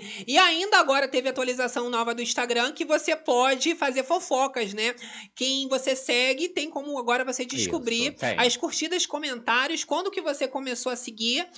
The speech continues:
Speaker 1: o
Speaker 2: Isso.
Speaker 1: desespero do Neymar, né? Que agora a Bruna lá vai poder
Speaker 2: É.
Speaker 1: ver tudo.
Speaker 2: Mas então, aí o povo tava falando assim, "Ah, é o terror agora dos casais e tal, né? Porque tem como ver ali a interação com a pessoa." Você acha realmente que o Neymar vai deixar, de-, vai deixar, não, deixa essa Bruna pegar no celular dele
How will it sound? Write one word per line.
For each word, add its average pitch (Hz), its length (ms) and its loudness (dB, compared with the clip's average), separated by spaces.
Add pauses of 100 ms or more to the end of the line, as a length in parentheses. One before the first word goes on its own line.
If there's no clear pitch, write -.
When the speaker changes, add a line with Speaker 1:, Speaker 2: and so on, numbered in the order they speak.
(120)
Speaker 1:
o 220 60 -8
Speaker 2:
Isso. 226 140 -4
Speaker 1:
desespero 269 800 4
do 269 220 -6
Neymar, 330 520 2
né? 202 280 -2
Que 202 160 -4
agora 208 500 0
a 233 40 -2
Bruna 220 480 -4
lá 214 340 0
vai 294 120 -2
poder 233 300 4
Speaker 2:
É. 247 40 2
Speaker 1:
ver 254 320 0
tudo. 226 520 -4
Speaker 2:
Mas 185 300 0
então, 220 260 0
aí 156 120 4
o 180 40 2
povo 185 180 -2
tava 190 200 2
falando 175 220 0
assim, 160 120 -2
"Ah, 208 280 0
é 196 60 2
o 185 80 0
terror 185 360 2
agora 180 300 4
dos 175 180 -6
casais 135 760 0
e 139 60 -8
tal, 127 460 2
né? 117 160 -2
Porque 123 340 -8
tem 131 180 -8
como 135 280 -4
ver 131 160 -4
ali 135 140 0
a 135 40 -4
interação 151 440 -2
com 156 60 -2
a 147 60 0
pessoa." 185 280 -2
Você - 100 -2
acha 196 200 0
realmente 208 400 -2
que 170 60 -10
o - 20 -6
Neymar 135 360 -2
vai 131 120 -2
deixar, 123 340 -6
de-, 123 260 -8
vai 175 260 0
deixar, 180 520 -2
não, 135 160 -6
deixa 123 540 -2
essa 123 260 -2
Bruna 117 260 -4
pegar 120 300 -4
no 160 80 -6
celular 120 340 -4
dele 98 420 -8